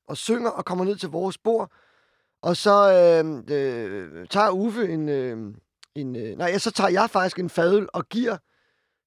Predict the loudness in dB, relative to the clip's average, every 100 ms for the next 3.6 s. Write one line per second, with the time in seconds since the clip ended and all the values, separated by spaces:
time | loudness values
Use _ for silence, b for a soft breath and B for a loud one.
0 | -4 0 4 4 2 -6 -4 -2 -2 -2
1 | -4 -6 _ _ _ -6 -6 -8 -10 -12
2 | -12 -12 -8 -8 -6 -6 -6 -10 -8 -4
3 | -4 -6 -12 -12 -14